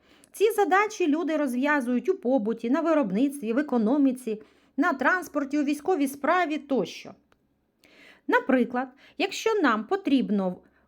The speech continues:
поїхати на виставку в театр, то ми шукаємо з усіх можливих або найшвидших маршрут, або найдешевший.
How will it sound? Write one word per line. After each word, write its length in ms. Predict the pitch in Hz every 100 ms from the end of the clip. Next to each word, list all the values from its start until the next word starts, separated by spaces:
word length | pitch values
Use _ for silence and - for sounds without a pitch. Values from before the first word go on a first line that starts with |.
| _
поїхати 640 | - 349 269 208 208 196 226
на 140 | 285
виставку 520 | 208 196 - 185 -
в 80 | 214
театр, 500 | 339 403 494 - 170 - _ _ -
то 100 | 480
ми 80 | 571
шукаємо 580 | 554 370 339 381 359 330
з 60 |
усіх 320 | 302 - 285 262
можливих 600 | 262 233 247 240 330 -
або 400 | 269 240 311 302 - -
найшвидших 880 | 302 330 311 285 269 233 - 196 -
маршрут, 600 | 240 247 - 185 156 - _ - -
або 300 | 226 214 359
найдешевший. 960 | 427 285 269 415 - 226 - - 160